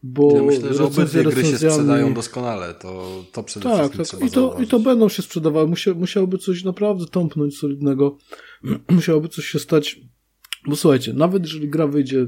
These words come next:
Speaker 1: kiepska, e, bardzo kiepska, to jak ogłoszą kolejną część i pokażą kilka trailerów, to ludzie raz sobie pomyślą tak, no faktycznie to było kiepskie, no ale przecież teraz już nie popełnią tych błędów, nie?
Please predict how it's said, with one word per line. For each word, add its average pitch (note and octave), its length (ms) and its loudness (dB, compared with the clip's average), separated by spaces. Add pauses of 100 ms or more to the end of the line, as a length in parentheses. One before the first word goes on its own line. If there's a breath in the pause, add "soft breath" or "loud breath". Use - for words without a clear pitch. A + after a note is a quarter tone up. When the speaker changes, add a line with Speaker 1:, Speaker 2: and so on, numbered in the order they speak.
Speaker 1:
kiepska, A#2 460 -6 (760 soft breath)
e, - 40 -10 (200)
bardzo B2+ 320 0
kiepska, - 500 -12 (600 loud breath)
to D3 100 2
jak D3 180 4
ogłoszą E3 440 2
kolejną D#3 460 0
część A#2+ 440 -4
i B2 80 -8
pokażą E3 400 -2
kilka D3 280 -2
trailerów, A#2+ 520 0
to C#3 100 0
ludzie C#3+ 400 2 (300)
raz C3+ 420 0
sobie C#3+ 220 4
pomyślą C3 320 -2
tak, G#2 200 -4 (420 soft breath)
no D#3 220 4
faktycznie F3+ 520 0
to E3+ 120 0
było D#3+ 160 0
kiepskie, D#3 320 0
no A2 120 2
ale G#2+ 100 2
przecież A#2+ 340 -4
teraz C3+ 340 2
już C#3+ 200 -12 (160)
nie C#3+ 160 -2
popełnią D#3 420 0
tych D#3+ 140 -4
błędów, C#3+ 360 -2
nie? A#2 160 -4